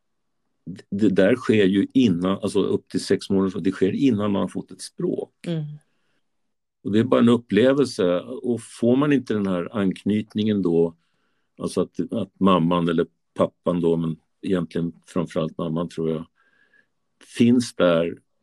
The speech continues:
Speaker 1: och bekräftar en och på olika sätt att, att, att om jag har, om jag är ledsen, att det finns en famn där, om jag är hungrig så finns det mat och sådär.
Speaker 2: Mm.
Speaker 1: Då, då sätter sig det,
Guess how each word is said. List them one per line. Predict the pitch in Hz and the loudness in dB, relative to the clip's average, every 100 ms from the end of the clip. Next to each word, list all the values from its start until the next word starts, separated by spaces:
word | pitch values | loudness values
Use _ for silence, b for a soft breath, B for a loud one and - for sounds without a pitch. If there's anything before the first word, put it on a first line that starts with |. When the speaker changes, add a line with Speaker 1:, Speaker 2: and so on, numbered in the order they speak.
| - | -8
Speaker 1:
och | 95 | -4
bekräftar | 95 92 95 117 - 127 113 | -4 -2 0 0 -2 -2 0
en | 92 85 78 - | 0 -2 -8 -14
och | - 92 - | -6 -6 0
på | 104 | 2
olika | 82 82 82 | 2 0 -6
sätt | - 82 - - | -2 -2 -4 -8
att, | 82 _ _ _ - _ _ _ _ _ - | -8 _ _ _ -20 _ _ _ _ _ -16
att, | - _ _ - | -16 _ _ -8
att | 92 - _ - | -8 -8 _ 0
om | 95 92 | 4 6
jag | 85 | 4
har, | 95 95 92 92 | 4 4 4 2
om | 92 | -2
jag | 90 90 - - | -2 -4 -8 -6
är | 101 101 | 0 2
ledsen, | 101 90 - 87 | 2 -2 -4 -6
att | 82 | -6
det | - | -10
finns | - 92 92 - | -2 2 2 0
en | 90 | -4
famn | 85 87 85 82 80 | -2 -4 -2 -4 -4
där, | 78 80 82 | -4 -4 -6
om | 80 85 | -6 -2
jag | 85 | 0
är | 90 | 0
hungrig | 92 85 82 80 | 0 0 -4 -8
så | 76 | -14
finns | - 92 - | -4 -4 -4
det | 87 | -10
mat | 82 78 78 _ - | -8 -8 -12 _ -10
och | 80 b b b b | -10 b b b b
sådär. | - 80 80 | -8 -4 -2
Speaker 2:
Mm. | 160 143 b b b b b _ _ | -4 -10 b b b b b _ _
Speaker 1:
Då, | 98 101 123 - | 0 4 4 2
då | 127 | 0
sätter | 135 - 165 - 127 | 2 0 -2 -2 -2
sig | 117 | 2
det, | 110 104 | 2 2